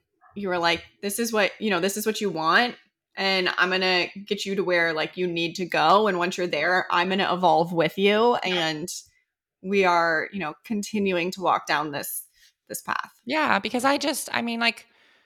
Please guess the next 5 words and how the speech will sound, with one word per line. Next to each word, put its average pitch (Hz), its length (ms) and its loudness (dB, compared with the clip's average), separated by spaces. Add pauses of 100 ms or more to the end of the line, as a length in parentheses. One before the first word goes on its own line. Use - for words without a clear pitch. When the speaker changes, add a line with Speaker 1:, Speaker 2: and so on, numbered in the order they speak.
(800)
Speaker 2:
that 247 340 4
feels 220 260 -2
authentic 196 480 -4
to 190 100 -8
me, 175 320 -8